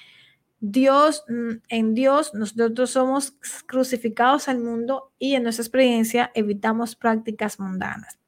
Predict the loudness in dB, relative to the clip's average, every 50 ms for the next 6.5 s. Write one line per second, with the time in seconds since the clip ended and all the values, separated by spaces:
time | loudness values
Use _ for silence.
0 | _ _ _ -20 -20 -20 -20 -20 -20 -20 -20 _ _ _ _ _ _ _ _ -12
1 | -6 2 2 2 4 4 0 0 -2 -10 -8 -4 -4 -4 0 2 4 4 4 4
2 | 4 2 0 0 -2 0 0 2 2 2 2 2 0 -2 -6 _ _ _ -4 -2
3 | -2 -2 -4 -6 -12 _ _ _ -10 -2 -2 0 2 2 2 2 2 0 -2 -2
4 | -2 -4 -4 -4 -2 -4 -4 -4 0 0 0 0 0 -2 -4 -4 -6 -10 _ _
5 | _ _ _ _ _ _ -2 0 0 2 2 2 2 0 0 0 2 2 2 2
6 | 2 0 -2 0 0 0 0 0 -2 -4